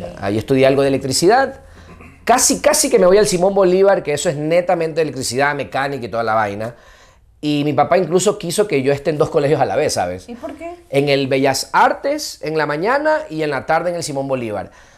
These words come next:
Speaker 1: Eh, ¿por qué? Porque mi papá me decía, o sea, mi papá nunca se negó a nada de lo que yo quisiera hacer o dejar de hacer.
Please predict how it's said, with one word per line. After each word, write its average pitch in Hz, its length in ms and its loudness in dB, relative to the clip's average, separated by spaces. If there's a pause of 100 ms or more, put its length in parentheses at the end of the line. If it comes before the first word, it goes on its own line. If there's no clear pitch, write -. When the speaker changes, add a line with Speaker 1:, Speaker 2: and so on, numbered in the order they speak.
(260)
Speaker 1:
Eh, 156 240 2
¿por 208 260 -2
qué? 175 220 2
Porque 151 240 -4
mi 147 60 2
papá 147 200 2
me 175 120 0
decía, 156 360 -2
o 131 60 -4
sea, 151 100 -4
mi 165 60 -2
papá 269 260 -4
nunca 233 320 -2
se 202 160 0
negó 156 340 0
a 151 140 0
nada 160 280 0
de 170 40 2
lo 156 100 -2
que 135 80 -6
yo 135 120 -6
quisiera 151 640 -4
hacer 208 580 -2
o 120 100 -2
dejar 117 300 0
de 117 80 0
hacer. 92 360 -6